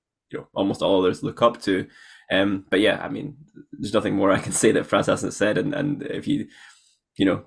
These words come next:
take one, if you don't know much about filmmaking, don't know much about directors, take one look at,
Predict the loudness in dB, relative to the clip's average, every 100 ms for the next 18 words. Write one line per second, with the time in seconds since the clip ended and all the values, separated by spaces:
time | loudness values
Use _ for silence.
0 | _ 0 2 4 2 2 2 4 6 6
1 | 4 2 0 2 2 2 -2 -2 -2 -2
2 | -4 -4 0 0 0 -4 -4 -2 -2 -2
3 | -4 -4 -6 -8